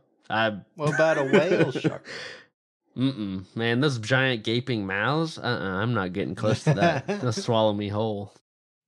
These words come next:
Speaker 2: They'll spit you out. That just happened not too long ago to
Speaker 1: Oh,
Speaker 2: somebody.
Speaker 1: yeah. Some guy on Reddit had, like, an A M A about that,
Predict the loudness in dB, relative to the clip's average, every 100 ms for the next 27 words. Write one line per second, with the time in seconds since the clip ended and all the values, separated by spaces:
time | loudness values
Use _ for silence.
0 | _ -4 -4 -2 -2 -2 -2 -2 -2 -2
1 | -4 -4 -6 -4 -2 -2 0 -2 -2 -8
2 | -8 -8 -8 -8 -4 -4 -4 -6 -4 -4
3 | -6 -4 0 2 4 4 4 4 4 2
4 | 0 0 4 4 4 0 0 2 2 -2
5 | -2 -4 -4 -2 -2 -2 -2 -2 -2 -2
6 | -4 -6 -6 -4 -4